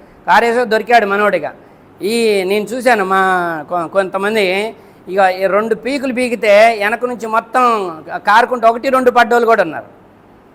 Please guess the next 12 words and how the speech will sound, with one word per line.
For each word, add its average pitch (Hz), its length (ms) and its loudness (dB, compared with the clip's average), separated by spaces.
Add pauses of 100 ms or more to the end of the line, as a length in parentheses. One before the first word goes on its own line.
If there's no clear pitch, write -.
(400)
అలా 240 560 8
ఇది 262 160 0
కానొస్తుంది 302 580 4
మనకి, 269 300 2
ఆ 240 80 6
దైవదూతలు 285 540 6
కొట్టేది 240 340 0
కానట్లా. 175 440 -2
ప్రాణం 208 640 2
తీసేటప్పుడంట 196 720 -2 (920)
ఆ 151 60 0
భయానికి, 180 920 0